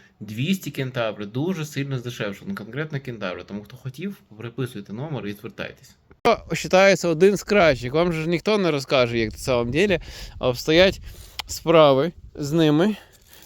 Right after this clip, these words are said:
Вот. Панове, хлопці з Д Т З, е, ком ю а, е, поставщики, не сваріться сильно. Я знаю, що ви смотрите мої відео. Я вам так скажу. Е, техніка ця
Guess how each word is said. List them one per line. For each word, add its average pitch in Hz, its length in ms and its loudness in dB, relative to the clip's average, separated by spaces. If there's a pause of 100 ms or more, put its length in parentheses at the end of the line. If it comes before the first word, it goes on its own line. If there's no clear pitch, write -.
(100)
Вот. 151 480 4 (120)
Панове, 196 600 6 (600)
хлопці 165 580 4
з 143 140 0
Д 160 120 6
Т 185 200 6
З, 160 100 2
е, 135 260 4 (1080)
ком 196 280 4
ю 196 160 8
а, 156 300 6 (220)
е, 131 320 -2
поставщики, 139 760 -4
не 214 260 6
сваріться 170 520 2
сильно. 143 340 2
Я 151 120 4
знаю, 185 220 4
що - 160 -2
ви 147 100 2
смотрите 135 540 -2 (500)
мої 156 300 6
відео. 226 400 6 (220)
Я 180 180 6
вам 240 100 4
так 190 240 2
скажу. 123 380 0 (460)
Е, 127 540 2 (100)
техніка 143 560 4
ця 120 340 0